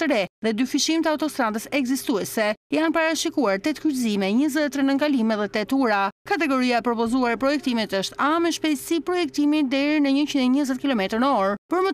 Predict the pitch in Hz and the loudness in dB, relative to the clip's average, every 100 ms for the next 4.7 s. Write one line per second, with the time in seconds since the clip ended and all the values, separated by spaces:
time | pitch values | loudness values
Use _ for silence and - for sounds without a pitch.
0 | 269 202 208 240 285 277 294 349 359 370 | -2 -2 -2 -2 0 0 0 0 0 0
1 | 294 294 277 285 330 302 285 254 254 294 | 0 0 2 2 2 2 0 -2 -2 -2
2 | 277 262 262 320 220 214 220 - 285 294 | 0 -2 -2 -2 0 0 -2 -2 0 2
3 | 233 208 254 285 208 208 220 208 262 277 | 0 -2 -2 0 0 0 -2 -2 0 0
4 | 277 - 269 - 208 214 | 0 -2 -2 0 0 0